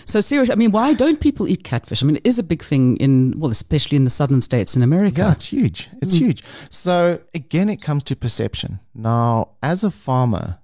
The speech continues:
Speaker 2: there's a very, very strict process we follow before culling our fish.
Speaker 1: Mm.
Speaker 2: We go through a three-day purging process. Um, and in that process, we don't feed the fish, we flush its system. And what we do is we put in an environment of impeccably clean water for those three days.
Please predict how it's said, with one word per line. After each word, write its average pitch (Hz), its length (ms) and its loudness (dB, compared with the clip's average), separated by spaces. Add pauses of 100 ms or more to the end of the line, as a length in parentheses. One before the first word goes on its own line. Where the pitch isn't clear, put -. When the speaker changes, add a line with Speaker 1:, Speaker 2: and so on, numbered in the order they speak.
Speaker 2:
there's 110 180 0
a 113 60 0
very, 135 480 -4 (240)
very 123 380 -2
strict - 360 -10
process 107 480 -4
we 107 60 -2
follow 107 400 -2
before 101 400 -4
culling 98 360 -4
our 90 140 -2
fish. - 400 -10 (160)
Speaker 1:
Mm. 127 160 -12 (140)
Speaker 2:
We 117 100 -2
go 123 260 0
through 160 300 -4
a 139 60 0
three-day 147 500 -4
purging 104 540 -2
process. - 640 -6 (480)
Um, 113 200 0
and 95 140 -4
in 151 120 0
that 208 180 -4
process, 120 480 -4
we 107 60 0
don't 101 220 -2
feed 139 260 -4
the 139 100 -4
fish, 131 320 -6
we 107 80 -2
flush 113 340 -4
its 78 160 -10
system. 131 580 -4
And 110 200 0
what 117 120 -2
we 180 120 0
do 123 160 0
is 107 180 -2
we 107 60 -6
put 147 180 -6
in 180 80 -2
an 175 160 0
environment 101 640 -2
of 101 180 -2
impeccably 127 600 -4
clean 98 340 -2
water 92 320 -2
for - 140 -6
those 90 200 -2
three 98 260 -4
days. 71 340 -6